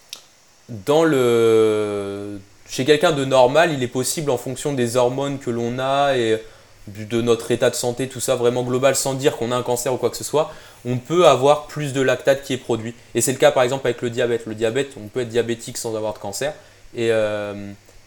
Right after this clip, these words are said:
mais pour autant, un diabétique, quand on regarde, il produit énormément de lactate. Et, euh, c'est à ce moment-là que, ben, du coup, on en vient à ce cercle vicieux, on produit du lactate, ça arrive au foie, le foie n'a plus de glycogène hépatique, du coup on fait une hypoglycémie,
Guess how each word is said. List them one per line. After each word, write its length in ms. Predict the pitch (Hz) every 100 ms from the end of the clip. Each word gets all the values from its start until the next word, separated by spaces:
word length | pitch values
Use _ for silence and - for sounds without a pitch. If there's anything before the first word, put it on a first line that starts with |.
| _ -
mais 160 | 113 131
pour 180 | 143
autant, 280 | 131 127 160
un 60 | 151
diabétique, 440 | 120 117 113 -
quand 180 | - 120
on 60 | 113
regarde, 240 | 127 147
il 40 |
produit 380 | 123 117 120 139
énormément 400 | 123 117 120 120
de 60 | 123
lactate. 420 | 120 - 110 - _ - - _ _ - - - 120
Et, 180 | 135
euh, 180 | 139 117
c'est 200 | 110 -
à 80 | 110
ce 120 | -
moment-là 540 | 123 123 139 165 - - _ - -
que, 220 | - 143
ben, 160 | 123
du 120 | 117 123
coup, 260 | - 175 - -
on 80 | 123
en 100 | 123
vient 140 | 127
à 20 | 135
ce 120 | 123
cercle 280 | 135 127 123
vicieux, 500 | 117 - 135 147 156 - -
on 80 | 120
produit 300 | 143 135 139
du 80 |
lactate, 460 | 135 123 - 143 147
ça 240 | - 131
arrive 240 | 123 127 127
au 60 |
foie, 340 | 120 - 139 143
le 120 | 135
foie 200 | - 139
n'a 100 | 127
plus 160 | 117 127
de 60 |
glycogène 420 | 127 131 123 123
hépatique, 540 | 123 117 117 - 160 170 - - -
du 120 | 123
coup 100 | 151
on 80 | 135
fait 140 | 131
une 100 | 123
hypoglycémie, 720 | 127 135 127 120 117 113 160